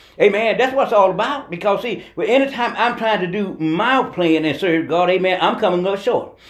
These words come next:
But anytime I can sur-, I can, uh, humble myself under the mighty hand of God and trust Him to exalt me in due time, amen, as I'm long, as I'm willing to seek first the kingdom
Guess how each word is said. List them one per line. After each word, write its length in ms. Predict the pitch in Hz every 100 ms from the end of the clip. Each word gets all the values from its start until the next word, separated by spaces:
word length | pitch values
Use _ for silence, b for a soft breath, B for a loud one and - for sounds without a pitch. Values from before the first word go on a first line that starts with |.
| B -
But 120 | 180
anytime 340 | 262 254 208
I 100 | 214
can 160 | 196 -
sur-, 240 | 180 139 180
I 100 | 202
can, 480 | 175 165 147 156 -
uh, 120 | 151 143
humble 260 | 240 240
myself 360 | 220 185 208 202
under 140 | 185
the 100 | 175
mighty 220 | 196 190
hand 260 | 180 180 156
of 200 | 143 123
God 240 | 190 208
and 120 | 170 -
trust 200 | 196 190
Him 100 | 165
to 100 | 170
exalt 420 | 135 - 240 -
me 220 | 175 175
in 100 | 165
due 160 | 170 180
time, 540 | - 233 226 165 160 B B -
amen, 240 | 196 180
as 20 |
I'm 180 | 226 233
long, 300 | 226 226 185
as 100 | 170
I'm 280 | 185 208 165
willing 180 | 214 214
to 140 | 170
seek 280 | - 233 -
first 200 | 220 -
the 100 | 151
kingdom 480 | - 262 233 175